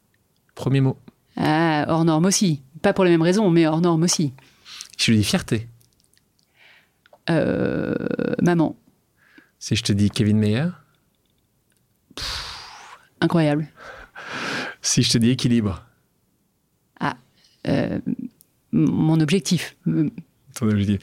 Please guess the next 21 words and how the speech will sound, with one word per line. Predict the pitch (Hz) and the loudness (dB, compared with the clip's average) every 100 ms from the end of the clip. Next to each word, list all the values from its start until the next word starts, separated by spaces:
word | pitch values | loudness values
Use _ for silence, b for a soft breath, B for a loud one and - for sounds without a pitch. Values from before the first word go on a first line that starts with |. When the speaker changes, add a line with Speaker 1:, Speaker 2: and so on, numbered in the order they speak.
| B B | B B
Speaker 1:
Si | - 107 | -4 -2
je | |
te | 120 | 0
dis | 104 | 2
liberté. | 117 143 135 113 110 - _ _ _ _ _ _ _ _ _ _ _ _ - | 2 0 -2 -6 -8 -18 _ _ _ _ _ _ _ _ _ _ _ _ -6
Speaker 2:
Euh, | - - - - - - - - - - 82 - | -4 -4 -4 -4 -4 -4 -4 -4 -4 -4 -4 -2
mon | 170 170 | 0 2
objectif | 160 185 - 277 | 2 0 0 0
aussi. | 254 214 - | 0 0 0
<laughs> | - - - - - - B B B B B - | 0 -2 -6 -12 -20 -20 B B B B B -4
Speaker 1:
Ouais, | 139 147 - | 0 2 2
si | - | 0
je | 113 | 2
te | 107 | 2
dis | 104 | 4
regret. | 104 117 110 113 - - _ _ _ _ _ _ _ _ _ _ _ - - _ _ _ _ _ _ _ _ - _ _ _ | 4 2 0 -4 -12 -20 _ _ _ _ _ _ _ _ _ _ _ -8 -8 _ _ _ _ _ _ _ _ -20 _ _ _
Alors | 135 120 110 | -10 -4 -2
là, | 127 131 | -2 -4
Speaker 2:
C'est | - | -4
Speaker 1:
c'est | 113 | -4
pou- | 110 - | -4 -12